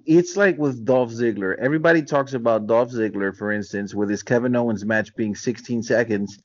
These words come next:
and I heard him being interviewed saying that it was his idea because he said, "I'm at the point of my career that I,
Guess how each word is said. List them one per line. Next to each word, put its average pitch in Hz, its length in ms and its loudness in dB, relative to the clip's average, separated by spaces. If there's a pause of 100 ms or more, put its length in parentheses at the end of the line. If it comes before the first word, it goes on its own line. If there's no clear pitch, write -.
(540)
and 147 180 6
I 208 220 6
heard 139 480 6
him 139 360 0
being 135 280 2
interviewed 143 560 2
saying 156 320 0
that 151 160 4
it 165 40 6
was 165 180 4
his 170 180 4
idea 180 400 2 (1500)
because 151 640 4 (400)
he 180 180 4
said, 160 400 6
"I'm 139 180 2
at 147 100 2
the 135 80 -2
point 185 220 0
of 190 60 -2
my 180 120 0
career 123 600 0 (380)
that 123 420 4 (140)
I, 139 680 2